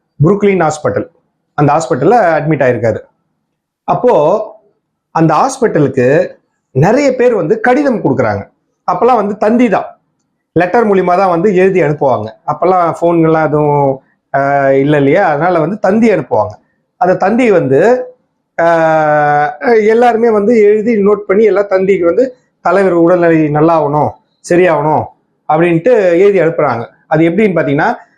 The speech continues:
அந்த தந்தி ஆபீஸ்ல பாத்தீங்கன்னா ஏகப்பட்ட ஜனம், ஒரு நாளைக்கு வந்து ஆயிரம் தந்தி போதாம். டெய்லி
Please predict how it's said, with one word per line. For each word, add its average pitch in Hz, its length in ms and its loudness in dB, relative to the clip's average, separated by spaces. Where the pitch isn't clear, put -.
அந்த 147 200 0
தந்தி 247 340 0
ஆபீஸ்ல 190 260 -2
பாத்தீங்கன்னா 135 600 0
ஏகப்பட்ட 208 960 0
ஜனம், 190 540 -2
ஒரு 147 220 0
நாளைக்கு 202 420 0
வந்து 190 540 0
ஆயிரம் 240 420 0
தந்தி 220 300 0
போதாம். 185 260 -2
டெய்லி 208 540 0